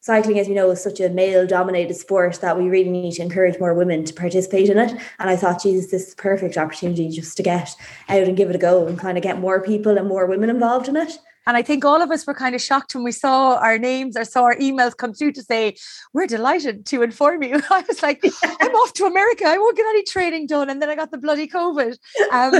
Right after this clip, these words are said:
Speaker 1: <laughs>
Speaker 2: so I didn't get an awful lot of training done. But did, in terms of training for the event versus, um, the bunch racing and the shorter races maybe that you were doing, did your training change from when you were announced on the team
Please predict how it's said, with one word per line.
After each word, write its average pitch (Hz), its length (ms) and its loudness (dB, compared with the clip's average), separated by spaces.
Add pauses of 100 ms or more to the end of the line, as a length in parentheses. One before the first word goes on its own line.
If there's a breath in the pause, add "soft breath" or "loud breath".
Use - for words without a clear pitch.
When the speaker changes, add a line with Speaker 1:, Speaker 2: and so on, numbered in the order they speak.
(180)
Speaker 1:
<laughs> - 260 -4
Speaker 2:
so 311 300 4
I 269 180 2
didn't 349 180 -4
get 285 140 -2
an 269 80 -6
awful 262 220 -2
lot 233 100 2
of 226 80 -8
training 269 340 -2
done. 233 220 2
But 247 160 -4
did, 262 160 -8 (160)
in 277 120 -4
terms 359 300 0
of - 60 -6
training 311 400 0
for 262 100 0
the 247 140 -2
event 240 320 -2
versus, 233 500 -2 (320 loud breath)
um, 220 240 0
the 208 80 -2
bunch 254 380 0
racing 220 420 -2
and 202 160 -4
the 202 60 -2
shorter 233 500 0
races 202 380 -2
maybe 202 220 -4
that 185 160 -2
you 196 100 -4
were 196 80 -4
doing, 208 440 -2 (300 loud breath)
did 233 140 -2
your 330 180 2
training 285 460 0
change 254 680 0 (140)
from 220 220 -4
when 226 220 0
you 220 100 -4
were 214 120 2
announced 226 480 0
on 208 120 0
the 202 80 -4
team 208 500 -4